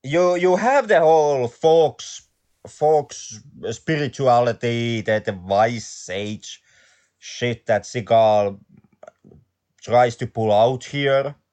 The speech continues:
You, you have the whole Native Americans go, e-, empowering thing, with Seagal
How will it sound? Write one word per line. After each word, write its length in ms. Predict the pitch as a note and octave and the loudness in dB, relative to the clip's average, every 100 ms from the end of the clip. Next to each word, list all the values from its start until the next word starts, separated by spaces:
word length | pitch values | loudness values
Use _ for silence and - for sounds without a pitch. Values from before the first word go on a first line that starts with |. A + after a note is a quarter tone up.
| _ _ _ | _ _ _
You, 220 | A#2+ C3 B2 | -2 -2 -2
you 180 | C3+ | 0
have 280 | C#3+ C#3 C3 | 4 4 4
the 140 | B2 A#2+ | 2 2
whole 480 | C3+ B2+ A#2+ A2+ - - - | 2 4 2 0 -4 -14 -14
Native 500 | G#2+ A#2+ C#3 C3+ B2+ - | -6 -2 -2 -2 -6 -4
Americans 760 | B2+ B2+ B2+ B2 B2 A2+ G#2 | -4 -2 -2 -2 -4 -4 -8
go, 600 | - - A#2+ A#2 A#2 - - - | -12 0 2 2 0 -4 -4 -2
e-, 140 | C3 - | -2 0
empowering 760 | B2 A2 A#2+ C3 D3 C#3+ C#3 C3 | -2 0 2 2 2 -2 -6 -8
thing, 440 | - C#3+ C#3+ D3+ - _ _ _ _ - | -4 -4 -4 -10 -14 _ _ _ _ -6
with 320 | A2 G2+ - - - | -6 -6 -12 -20 -18
Seagal 840 | - - B2+ C3+ B2 A2+ A2 G#2 | -16 -10 -2 4 4 6 4 0